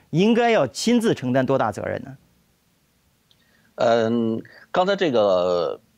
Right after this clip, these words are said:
Speaker 2: 公民上书的这个问题啊，我是这么一个看法啊。首先呢，大家像刚才夏教授说的，的确是一个非常准确的一个问题，就是这样子的。在这种，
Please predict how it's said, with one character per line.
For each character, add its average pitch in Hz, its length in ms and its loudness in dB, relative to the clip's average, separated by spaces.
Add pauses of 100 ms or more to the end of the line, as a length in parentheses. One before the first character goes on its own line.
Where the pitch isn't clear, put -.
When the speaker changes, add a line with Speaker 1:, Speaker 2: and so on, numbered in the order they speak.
(160)
Speaker 2:
公 175 180 0
民 156 180 -2
上 139 240 -2
书 165 200 -4
的 123 100 0
这 104 140 -4
个 95 100 -2
问 95 200 -4
题 - 180 -8
啊， 67 200 -2
我 90 260 -4
是 113 260 -2
这 127 160 -4
么 101 100 -6
一 98 40 -10
个 92 100 -4
看 104 280 -4
法 - 120 -4
啊。 - 260 -4 (440)
首 113 220 -2
先 156 160 -2
呢， 131 160 2
大 117 260 -2
家 104 120 -6
像 110 180 -6
刚 123 140 0
才 123 60 -4
夏 117 200 -2
教 101 140 -2
授 101 120 -6
说 110 220 -2
的， 95 80 -6
的 107 160 -4
确 107 140 -2
是 - 180 -8
一 95 60 -2
个 90 80 -4
非 113 180 -4
常 90 460 -4 (160)
准 87 180 -6
确 117 180 -2
的 95 80 -6
一 80 40 -8
个 73 100 -4
问 76 180 -6
题， - 160 -16
就 110 140 -2
是 92 100 -8
这 107 120 -2
样 82 160 0
子 64 60 -16
的。 - 180 -14
在 135 160 -2
这 160 240 -2
种， 71 260 -8